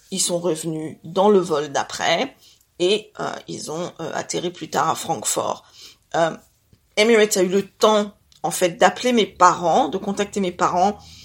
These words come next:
avant que, euh, le, avant qu'ils ne partent. Donc au moins, on, on a pu leur expliquer tout ça, leur dire : « Ne partez pas, ils ne sont pas dans le vol, ils prendront le vol suivant. » Et, euh, Emirates a contacté, j'im-,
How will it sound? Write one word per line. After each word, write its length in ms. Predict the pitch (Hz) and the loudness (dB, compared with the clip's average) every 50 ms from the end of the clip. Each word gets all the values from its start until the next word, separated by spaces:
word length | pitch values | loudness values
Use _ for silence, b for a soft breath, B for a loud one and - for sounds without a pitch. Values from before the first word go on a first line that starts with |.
| B B B B - - | B B B B -4 4
avant 640 | - 202 214 214 190 190 202 208 202 208 202 196 - - - - - - | 6 6 6 6 4 2 0 0 0 0 -2 -4 -8 -14 -20 -20 -20 -14
que, 440 | - - - 196 190 202 190 165 - - | -12 -8 -4 -2 0 0 0 -2 -2 -6
euh, 580 | 165 165 147 151 156 151 151 151 151 147 135 127 | -8 -8 -6 -6 -6 -6 -6 -8 -8 -8 -8 -8
le, 420 | 135 147 147 156 156 170 - - 160 | -8 -8 -6 -6 -6 -6 -4 -2 0
avant 180 | 170 180 196 | 0 0 0
qu'ils 180 | 196 - 190 190 | -2 -4 -4 -4
ne 60 | 180 | -4
partent. 640 | 175 - - - 175 - - - - - - - 170 151 - - _ _ b b b b b b b b - | -6 0 2 4 4 4 2 0 -6 -6 -4 -4 -4 -4 -4 -10 _ _ b b b b b b b b -8
Donc 240 | 180 180 175 - 202 | -6 -4 -2 0 0
au 60 | 202 | 0
moins, 420 | 196 196 190 185 185 190 190 - - | 2 2 2 2 2 2 0 -2 -4
on, 140 | 156 185 185 185 - - | -6 -6 -6 -8 -6 -4
on 100 | 208 208 | 0 2
a 80 | 190 | 2
pu 160 | 180 - - 180 | 0 0 -2 -4
leur 120 | 170 160 | -2 -2
expliquer 380 | 156 - - - 160 - - 160 | 0 -2 -2 -4 -6 -10 -10 -10
tout 120 | - - | -8 -6
ça, 400 | - - 165 196 240 247 - _ _ _ _ _ | 0 4 4 4 4 2 -4 _ _ _ _ _
leur 260 | - 180 170 139 165 | -6 -4 -4 -4 -4
dire : « 220 | 156 170 175 170 160 | -2 0 0 0 0
Ne 140 | 156 190 202 | 0 0 0
partez 380 | 208 185 175 - - - 165 | 2 2 0 0 -2 -4 -4
pas, 340 | 160 - 160 180 240 285 269 - | 2 4 6 6 8 6 6 4
ils 100 | - 202 | 0 -2
ne 80 | 190 180 | -2 -2
sont 180 | 170 - - 170 | -4 -4 -6 -4
pas 120 | 170 170 | -2 -2
dans 140 | 160 175 165 | 0 0 -2
le 80 | 156 | -2
vol, 440 | 156 147 160 160 175 202 269 285 - B B B B B B B B B _ | -2 0 2 2 4 4 4 2 0 B B B B B B B B B _
ils 180 | - 226 233 | -6 -6 -6
prendront 400 | 226 - - 196 185 175 170 175 | -6 -6 -6 -6 -6 -4 -4 -2
le 100 | 180 180 | -2 -2
vol 200 | 175 160 175 170 | 0 -2 -2 -2
suivant. » 640 | 165 - - - 156 151 139 170 170 196 277 285 B B B B B B B B _ _ - | 0 0 -2 -2 -4 -6 -2 2 4 6 6 4 B B B B B B B B _ _ -2
Et, 320 | 190 214 233 - - - - | 0 0 0 0 -2 -6 -10
euh, 160 | 117 120 - - - - | -10 -8 -8 -8 -6 -4
Emirates 420 | 190 196 190 190 190 185 180 - - | -4 -2 -2 -2 -2 -2 -2 0 2
a 140 | - 190 202 | 2 2 2
contacté, 580 | - 214 180 - 180 175 - - - 180 165 | 0 -4 -6 -4 -4 -4 -4 -4 -4 -2 -4
j'im-, 280 | 160 - 175 170 170 | -4 -4 -6 -8 -8